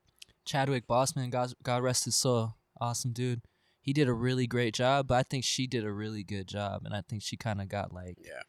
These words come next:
Speaker 1: um, overlooked a little bit. 'Cause, like,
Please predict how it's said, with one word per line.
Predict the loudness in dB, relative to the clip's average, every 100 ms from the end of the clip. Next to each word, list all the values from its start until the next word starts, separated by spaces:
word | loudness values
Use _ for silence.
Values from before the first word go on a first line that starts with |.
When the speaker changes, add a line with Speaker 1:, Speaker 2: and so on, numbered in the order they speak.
| _ _ _ _ -12
Speaker 1:
um, | -8 -6 -8 -10 -14 -18 _ _ _ _ _ _ _
overlooked | -2 0 2 2 0 -2
a | -4
little | -4 -4
bit. | -4 -6 -8 -14 _ -4
'Cause, | 0 2
like, | 0 0